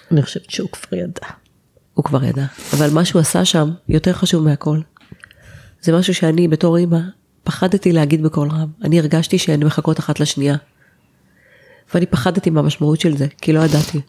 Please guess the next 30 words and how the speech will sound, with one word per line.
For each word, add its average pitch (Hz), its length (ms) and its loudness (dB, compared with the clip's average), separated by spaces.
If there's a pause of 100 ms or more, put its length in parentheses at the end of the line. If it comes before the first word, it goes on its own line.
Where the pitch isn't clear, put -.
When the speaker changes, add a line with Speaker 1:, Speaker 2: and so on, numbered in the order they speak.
(120)
Speaker 2:
מה 143 100 -2
המשמעות 143 420 -4
של 151 160 -4
זה. 151 80 -4 (720)
רציתי 170 280 0
לקבל 160 300 0
את 156 80 -2
שתיהן, 160 320 0
אבל 156 120 0
פחדתי 170 500 0
שאני 147 260 0
אצטרך 151 520 -4
להיפרד 156 400 0
משתיהן. 143 540 0 (1500)
ואז 170 120 2
הוא 185 60 4
הסתכל 175 260 -2
עליי 170 180 2
ואמר 160 220 0
לי, 170 140 -2
"אני 156 100 0
עשיתי 170 300 -4 (140)
משהו 160 260 0
בתוך 160 260 -2
החדר. 147 300 0 (1000)
אני 165 180 4
הפרדתי 175 540 0
את 175 100 -2
המאבק 143 640 -2 (640)
ביניהן. 139 440 0